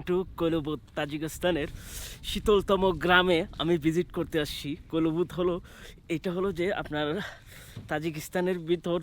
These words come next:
থেকে প্রায় সাড়ে তিনশো কিলোমিটার দূরে কলুবুত।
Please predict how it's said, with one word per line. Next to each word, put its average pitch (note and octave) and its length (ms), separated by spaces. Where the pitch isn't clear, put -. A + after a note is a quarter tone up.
থেকে F#3 260
প্রায় D#3+ 1040
সাড়ে F3+ 320
তিনশো E3 380
কিলোমিটার D3+ 440
দূরে B2 280
কলুবুত। C3+ 380